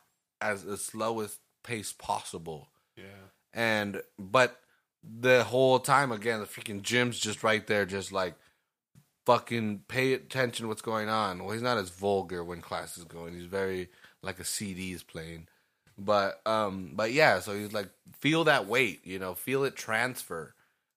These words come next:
Speaker 1: Feel when both of your feet are actually holding it,
Speaker 2: Plant.
Speaker 1: and then just feel when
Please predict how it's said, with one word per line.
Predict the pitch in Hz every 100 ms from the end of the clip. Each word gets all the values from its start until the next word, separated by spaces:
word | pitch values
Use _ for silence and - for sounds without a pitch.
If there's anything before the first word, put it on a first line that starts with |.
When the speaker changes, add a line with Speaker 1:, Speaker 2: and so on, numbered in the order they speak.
| _
Speaker 1:
Feel | - 120 135 143 139
when | 117 113 92
both | 104 120 135 -
of | 104 104
your | 104
feet | 90 - 123 123 - -
are | 98
actually | 92 104 - 110 104 98 - -
holding | - 107 120 131 139
it, | 147 - _
Speaker 2:
Plant. | - 104 101
Speaker 1:
and | 110
then | 110
just | 98 101 -
feel | - - 139 135 127 117 113 - _ -
when | 117 110 107